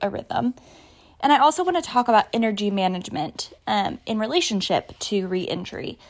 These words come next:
because I've been doing a lot of work and looking at myself and understanding that I personally have been really enjoying this time in quarantine because I don't feel the pressure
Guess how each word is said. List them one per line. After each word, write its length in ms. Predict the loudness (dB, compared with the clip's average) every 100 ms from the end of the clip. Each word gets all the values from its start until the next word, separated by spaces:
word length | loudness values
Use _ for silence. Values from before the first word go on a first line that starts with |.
| -20 -20 -4
because 400 | -2 4 4 6
I've 160 | 2 4
been 100 | 2
doing 220 | 2 2
a 60 |
lot 280 | 4 4 4
of 380 | 2 2 0 -6 -14 _
work 400 | -2 0 0 -2
and 160 | -2 0
looking 300 | -2 -2 -2
at 80 | 0
myself 680 | -2 0 4 4 4 -2 -20 -20 -20 -20 _ -12 0
and 260 | 4 4
understanding 840 | 4 2 0 0 0 2 2 0 4
that 440 | 6 6 4 -4 -16 _ _ _ _ _ _ _ _ _ -12 0
I 180 | 4 4
personally 720 | 4 -2 0 0 2 2 0
have 440 | 0 2 2 2 2
been 460 | 4 4 2 0 -4 -20 _ _
really 300 | 0 2 2
enjoying 560 | 2 2 4 4 4 0
this 160 | -4 0
time 240 | 0 2
in 100 | -2
quarantine 680 | -6 -4 -4 -6 -8 -10 -8
because 580 | -8 -2 0 0 0 -2
I 60 | 0
don't 260 | 2 0 0
feel 140 | -2
the 80 | -2
pressure 720 | -4 0 0 0 0 0 -2